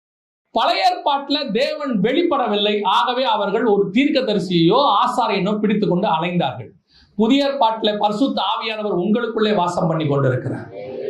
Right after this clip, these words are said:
அவரை பிடிங்க. ஊழியக்காரனை விக்கிரகமா மாத்தாதீங்க.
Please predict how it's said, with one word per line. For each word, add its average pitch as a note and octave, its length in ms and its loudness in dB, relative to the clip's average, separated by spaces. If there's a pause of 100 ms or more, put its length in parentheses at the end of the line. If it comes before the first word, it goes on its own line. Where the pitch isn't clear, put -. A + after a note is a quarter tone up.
அவரை D#4+ 400 0
பிடிங்க. F4+ 420 0 (1120)
ஊழியக்காரனை D#4+ 600 0
விக்கிரகமா D#4 640 -2
மாத்தாதீங்க. A#3+ 640 -2